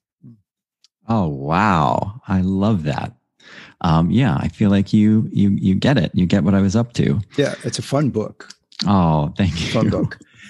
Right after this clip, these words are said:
Speaker 2: Uh, we'll place it back. We were talking about a little bit earlier. Uh, you, it was, uh,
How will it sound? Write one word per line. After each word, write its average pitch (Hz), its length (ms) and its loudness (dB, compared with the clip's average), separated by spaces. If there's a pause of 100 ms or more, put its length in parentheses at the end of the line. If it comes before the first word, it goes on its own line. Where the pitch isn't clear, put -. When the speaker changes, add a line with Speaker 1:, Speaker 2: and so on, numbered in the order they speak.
Speaker 2:
Uh, 143 360 2
we'll 147 120 4
place - 300 0
it 127 140 0
back. 131 340 0 (140)
We 123 100 0
were 120 80 0
talking 127 300 0
about 110 160 0
a - 20 0
little 117 160 0
bit 113 140 -2
earlier. 113 520 -2
Uh, 107 320 -6
you, 104 220 -4
it 110 120 -4 (120)
was, 90 400 -4
uh, 95 200 0